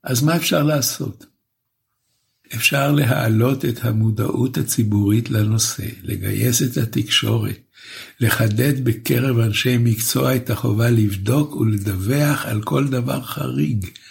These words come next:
וליצור שיתוף פעולה הדוק יותר בין הרשויות השונות.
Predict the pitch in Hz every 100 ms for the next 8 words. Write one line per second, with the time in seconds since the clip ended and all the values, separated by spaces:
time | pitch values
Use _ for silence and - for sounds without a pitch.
0 | - - - - 107 98 98 - 104 101
1 | - - 135 147 - 147 120 113 120 104
2 | 90 95 151 156 151 139 131 123 131 -
3 | - - - 113 110 107 107 107 - -
4 | 98 92 92 113 104 - - 87